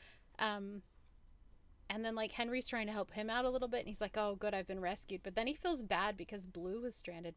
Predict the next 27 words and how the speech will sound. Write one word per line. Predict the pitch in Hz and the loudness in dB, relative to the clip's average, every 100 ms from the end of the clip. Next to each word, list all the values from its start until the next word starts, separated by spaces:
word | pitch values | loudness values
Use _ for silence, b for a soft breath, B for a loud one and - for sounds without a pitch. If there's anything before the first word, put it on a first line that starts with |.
| - | -4
But | 254 | 0
then | 294 294 | 2 2
his | 302 - | 2 0
dad | - 262 285 311 | -2 0 2 0
comes | - 294 277 | -4 -2 -2
in | 262 226 | -2 -4
to | 226 | -4
rescue | 196 190 - 202 | -2 -4 -6 -10
Blue, | 185 180 | -4 -2
which | 175 - | -2 0
I | 202 | 0
really | 285 339 415 349 | 0 0 0 0
love. | 226 180 208 190 | 0 0 0 0
I | |
love | 196 214 | -2 0
that | 233 | -2
he's | - 254 | -2 -2
so | - 240 | 0 0
sensitive | - 202 - 190 180 | 0 -4 -4 -6 -4
and | 185 | -4
is | 180 | -4
just | 190 - | -4 -6
like, | 196 185 - - B B B B B B B B _ | -4 -6 -6 -14 B B B B B B B B _
what's | 240 - | -8 2
that | 247 - | 0 4
great, | 208 196 - _ _ | 2 2 -2 _ _
uh, | 196 202 196 | -4 -4 -8